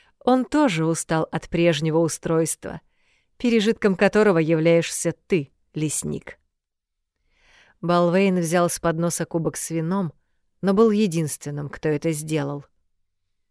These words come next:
"Никто не желает выпить?" — поинтересовался он. "Мы предпочитаем сохранять ясную голову", — ответил лесник. "Кстати, о головах", —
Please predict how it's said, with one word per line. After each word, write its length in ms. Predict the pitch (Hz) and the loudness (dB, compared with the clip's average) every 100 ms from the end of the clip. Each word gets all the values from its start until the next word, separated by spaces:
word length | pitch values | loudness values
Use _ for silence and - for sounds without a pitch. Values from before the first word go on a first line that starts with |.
| _ _ _ - | _ _ _ -4
"Никто 500 | 220 214 - - 196 | 2 2 0 0 2
не 160 | 185 175 | 4 2
желает 460 | 180 175 165 160 | 2 4 2 2
выпить?" — 520 | 160 151 233 269 - _ _ _ _ _ _ _ _ - | -2 -2 -4 -10 -12 _ _ _ _ _ _ _ _ -2
поинтересовался 920 | 180 165 185 170 - 160 151 - 165 - | 0 2 2 0 0 0 0 -2 -4 -4
он. 200 | 147 143 - _ _ _ _ _ _ _ _ _ _ _ _ _ | -6 -6 -12 _ _ _ _ _ _ _ _ _ _ _ _ _
"Мы 180 | 196 202 | -2 0
предпочитаем 680 | 208 196 185 - 185 190 175 | 0 -2 -2 -4 0 2 2
сохранять 760 | 165 175 - 175 170 165 156 165 | 0 -4 -4 -2 -2 -2 -4 -4
ясную 580 | 165 156 - 165 170 | -2 -2 -4 -4 -4
голову", — 540 | 165 160 143 139 160 - _ _ _ _ _ _ - | -2 -2 -4 -8 -12 -16 _ _ _ _ _ _ -4
ответил 520 | 170 170 156 - 151 | -4 -2 -4 -4 -4
лесник. 680 | 147 151 - 147 139 - _ _ _ _ _ _ _ _ _ _ _ _ - - _ _ | -4 -6 -6 -8 -10 -14 _ _ _ _ _ _ _ _ _ _ _ _ -20 -20 _ _
"Кстати, 380 | - - 320 - | -8 0 2 4
о 80 | 277 | 6
головах", — 640 | 254 254 254 226 151 143 | 8 8 6 2 -2 -4